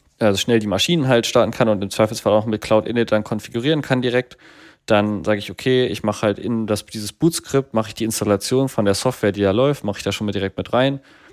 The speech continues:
und dann konfiguriere ich, lasse ich die Maschine halt hochfahren, eigentlich nur über eben den Aufruf an den, an den Hypervisor und sag, okay, das wird dann installiert.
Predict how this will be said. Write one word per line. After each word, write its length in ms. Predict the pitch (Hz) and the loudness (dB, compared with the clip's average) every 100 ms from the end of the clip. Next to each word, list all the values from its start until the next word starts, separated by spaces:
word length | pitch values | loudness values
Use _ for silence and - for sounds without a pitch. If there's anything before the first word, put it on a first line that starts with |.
| _ - | _ -6
und 240 | 107 104 | -4 2
dann 280 | 104 104 104 | 4 4 -2
konfiguriere 640 | - 107 - 104 104 110 | -2 -4 -4 -8 -6 -4
ich, 160 | 98 110 | -4 -2
lasse 160 | 104 | -2
ich 80 | 107 | -2
die 80 | 113 | -4
Maschine 340 | 107 - 107 | -2 -2 0
halt 160 | 98 - | -2 0
hochfahren, 480 | 135 - 143 135 139 | -2 0 2 2 2
eigentlich 360 | 117 127 - | -4 -6 -6
nur 180 | 120 120 | 0 0
über 480 | 107 107 104 104 90 | 2 2 2 2 -2
eben 200 | 98 101 | -6 -4
den 180 | 101 78 | -4 -2
Aufruf 340 | 107 - 107 | -4 -4 -8
an 120 | - | -4
den, 240 | 98 95 98 | -2 -4 -6
an 100 | 95 | -6
den 160 | 95 98 | -8 -6
Hypervisor 640 | 113 117 113 110 110 107 - - - - - | -2 0 0 0 2 0 -2 -20 -20 -20 -4
und 60 | |
sag, 100 | 107 | 0
okay, 380 | 101 - 127 90 | 0 2 0 2
das 160 | 98 101 | -2 -4
wird 140 | 104 | -4
dann 60 | 95 | -2
installiert. 520 | - 101 123 156 | -2 -2 0 0